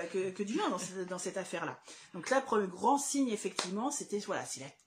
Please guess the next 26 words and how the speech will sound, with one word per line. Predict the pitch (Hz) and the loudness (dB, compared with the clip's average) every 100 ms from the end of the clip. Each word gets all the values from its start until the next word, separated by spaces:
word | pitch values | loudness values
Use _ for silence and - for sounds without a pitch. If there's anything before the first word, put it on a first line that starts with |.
| - | -18
croix, | - 220 285 233 | -14 2 2 2
elle | |
traverse, | - 202 208 180 180 | 0 -2 0 0 -2
c'est | 139 | -8
que | 151 | -10
le | 139 | -2
terrain | 277 254 | 0 0
s'est | 226 180 | -2 -4
affaissé. | 156 143 - 180 - | -6 -8 -4 -4 -4
Et | 214 | -10
s'il | - 233 226 | -6 -4 0
s'est | 202 | 0
affaissé, | 202 185 - 165 | -2 -6 -8 -12
c'est | - | -12
parce | 139 - | -12 -8
que | 139 | -8
le | |
vampire | 170 277 226 | -6 -4 -4
est | 185 | -4
parti. | 151 - 190 160 - _ - | -4 -8 -12 -12 -14 _ -6
Du | 185 190 | -2 -2
coup, | 180 | -6
plouf. | 170 254 226 - - _ - - - - - - | -6 -4 -4 -10 -18 _ -20 -18 -16 -16 -18 -14
Donc, | - | -8
première | - 202 156 | -2 -2 0
chose. | 226 | 2